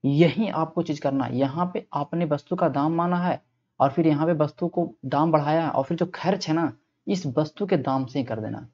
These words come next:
जो ये जो लास्ट में तैयार होता है ना, ये लास्ट में जो अनुपात आता है, मैंने इसको सब कुछ मैंने करके बताया था कैसे आता है ये, ठीक है। ये आता है आपका खपत का अनुपात, ये ध्यान रखिएगा। तो ये खपत का अनुपात आ गया, इसको सिंपल कर सकते हैं, चौदह अनुपात नौ भी हो जाए, कोई दिक्कत नहीं है।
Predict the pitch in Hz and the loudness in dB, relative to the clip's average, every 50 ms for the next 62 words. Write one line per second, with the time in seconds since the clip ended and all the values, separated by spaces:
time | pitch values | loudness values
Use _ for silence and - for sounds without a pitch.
0 | _ _ _ _ _ _ _ - 120 143 156 160 151 170 180 170 175 175 143 123 | _ _ _ _ _ _ _ -4 2 4 4 6 6 6 4 4 4 2 2 4
1 | 120 120 123 147 160 156 - 170 156 156 - 139 123 123 120 117 117 123 113 117 | 2 0 0 0 -2 -2 -2 -2 -2 -2 -2 -2 -2 0 -2 -2 -2 -4 -4 -4
2 | 127 135 127 120 - - _ _ _ _ _ _ _ _ _ _ _ _ _ _ | -4 -4 -6 -8 -14 -20 _ _ _ _ _ _ _ _ _ _ _ _ _ _
3 | _ _ _ _ _ - 127 127 120 120 127 139 151 - - 156 156 147 135 139 | _ _ _ _ _ -4 -2 0 2 2 0 0 -2 -2 -2 0 0 0 0 -2
4 | 135 131 - 127 131 127 - 123 120 - 117 120 139 139 131 123 131 131 127 - | -4 -2 0 0 0 0 0 -4 -4 -4 -4 -4 -4 -2 -2 0 0 -2 -4 -6
5 | - 147 135 120 - 131 - 165 156 - - 156 151 147 - 147 139 - 127 123 | -8 -8 -4 -2 -4 -2 0 -2 -2 0 0 0 2 2 2 2 2 0 -4 -4
6 | 123 117 117 143 135 - 131 120 120 - 127 113 110 - 101 101 101 101 98 135 | -4 -4 -2 -4 -2 -2 -2 -2 0 0 -2 -2 -2 -4 -6 -6 -6 -6 -4 -4
7 | 135 131 151 127 120 - _ _ _ _ _ _ _ - 123 147 151 127 117 120 | -4 -4 -4 -6 -6 -10 _ _ _ _ _ _ _ 0 2 2 2 2 0 -2
8 | 123 113 113 - 135 123 120 - - - 117 - - - - - 104 98 98 - | -4 -4 -4 -4 -6 -8 -8 -8 -12 -6 -6 -6 -6 -6 -8 -10 -10 -8 -10 -10
9 | - - 107 117 - - 120 123 120 117 107 107 95 90 90 - - 98 - _ | -12 -14 -16 -16 -12 -8 -6 -4 -4 -4 -6 -8 -8 -10 -12 -14 -16 -20 -20 _
10 | _ _ _ _ _ _ _ _ _ _ - 160 185 185 185 - - - 214 208 | _ _ _ _ _ _ _ _ _ _ 0 2 2 2 0 -2 0 0 0 2
11 | 208 208 196 196 196 190 196 185 196 190 185 185 196 208 190 - - _ - 143 | 2 0 -2 -2 0 -2 -2 0 0 0 0 0 -2 -4 -6 -10 -16 _ -4 -4
12 | 135 - 180 175 - 160 151 156 185 180 - 170 - 175 160 - 175 175 180 - | -4 -2 -4 -4 -2 -2 0 2 2 2 2 0 -2 -4 -4 -4 -4 -4 0 0
13 | 143 143 151 151 151 151 156 151 151 147 135 139 143 147 147 147 143 147 143 143 | 2 2 2 2 0 0 -2 -2 0 0 2 2 2 2 2 0 0 -2 -4 -4
14 | _ 131 123 120 117 120 117 123 160 147 - - 113 107 110 107 110 107 104 107 | _ -4 -4 -2 -4 -4 -6 -6 -10 -12 -10 -8 -8 -8 -8 -8 -10 -10 -10 -10
15 | 110 104 - - _ | -10 -12 -12 -16 _